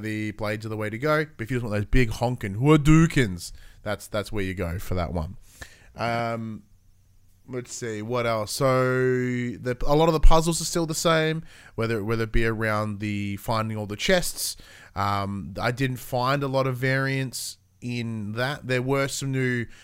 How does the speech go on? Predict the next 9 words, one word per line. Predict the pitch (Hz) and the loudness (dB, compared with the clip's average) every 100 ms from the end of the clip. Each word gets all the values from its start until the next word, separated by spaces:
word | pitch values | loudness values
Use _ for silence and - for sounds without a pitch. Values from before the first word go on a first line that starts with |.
| - | -10
uh, | 110 113 - | -2 -2 0
elemental | 135 135 127 139 156 170 151 147 151 - _ _ - | -2 0 0 -2 -2 -2 0 -2 -4 -14 _ _ -8
and, | 117 117 117 113 113 - | -6 -4 -6 -6 -8 -8
uh, | |
uh, | 107 104 101 98 - 104 98 85 58 50 - - - 117 | -4 -2 -4 -6 -6 -6 -6 -10 -14 -20 -20 -20 -20 -14
ways | 120 117 120 123 | -6 -4 -4 -4
to | - | -6
solve | - 131 120 117 | -4 -2 -2 6
puzzles, | - 143 147 180 220 - - | 8 8 2 -2 -2 -8 -16